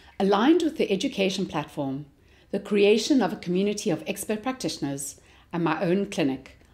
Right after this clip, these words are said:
I have built a new generation genetic test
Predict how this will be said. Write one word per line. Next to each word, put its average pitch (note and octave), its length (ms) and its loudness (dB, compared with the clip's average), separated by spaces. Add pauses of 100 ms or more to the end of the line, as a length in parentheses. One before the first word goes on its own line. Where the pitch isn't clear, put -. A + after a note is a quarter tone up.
I F#3 60 -4
have - 180 -4
built F3 220 0
a F3+ 40 0
new G3 220 2
generation F#3+ 720 2
genetic E3+ 400 0
test - 420 -10